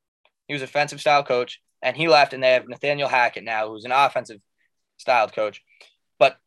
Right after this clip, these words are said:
their, so their defense will get a little bit worse, but their defense will still be good. But what I like about the Chargers is when you look at the Packers offense, because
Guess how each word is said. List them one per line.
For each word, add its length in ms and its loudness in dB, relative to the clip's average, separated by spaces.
their, 120 2
so 160 0
their 120 4
defense 440 0
will 540 4
get 160 2
a 60 4
little 260 0
bit 220 -4
worse, 340 -4
but 160 -2
their 140 -4
defense 380 -4
will 60 -6
still 260 -4
be 120 -6
good. 320 -6
But 280 4
what 200 2
I 160 8
like 200 6
about 180 4
the 80 -10
Chargers 640 0
is 400 -4
when 180 -2
you 160 -4
look 240 0
at 160 2
the 160 -8
Packers 440 0
offense, 640 -2
because 580 0